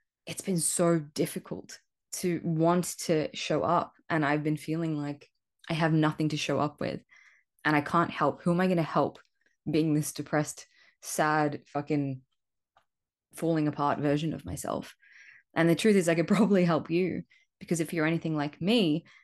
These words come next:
and this has been really affecting me over the past couple of months, I've been super sensitive to it. And it's funny because it's not always, like, sometimes it doesn't affect me and it doesn't bother me, but it's really been at, at the fore of my mind, right?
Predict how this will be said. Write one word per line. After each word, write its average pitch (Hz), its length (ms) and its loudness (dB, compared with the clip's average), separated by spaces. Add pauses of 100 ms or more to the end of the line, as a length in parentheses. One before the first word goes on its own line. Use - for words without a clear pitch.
(120)
and 165 100 2
this 170 140 -2
has 175 80 -4
been 160 200 -2
really 165 280 4
affecting 175 480 -2
me 151 160 2
over 147 100 -4
the 147 60 -8
past 165 300 -6
couple 156 220 -4
of 147 120 -4
months, 165 520 0
I've 165 120 0
been 170 140 4
super 214 440 2
sensitive 156 540 -2
to 135 160 0
it. 120 160 0 (400)
And 175 100 2
it's 165 140 0
funny 214 240 4
because 160 280 0
it's - 160 -2
not 165 320 0
always, 147 380 2
like, 139 160 -4
sometimes 165 540 -2
it 151 140 -6
doesn't 143 280 0
affect 165 340 -6
me 131 200 -2
and 139 260 -2 (800)
it 147 100 -6
doesn't 147 300 0
bother 151 220 0
me, 139 120 -2
but 139 160 -6
it's - 180 -12
really 196 320 4
been 190 200 2
at, - 160 -4
at 160 120 -2
the 160 80 -4
fore 156 260 0
of 151 60 4
my 143 100 2
mind, 135 380 0
right? 135 280 -4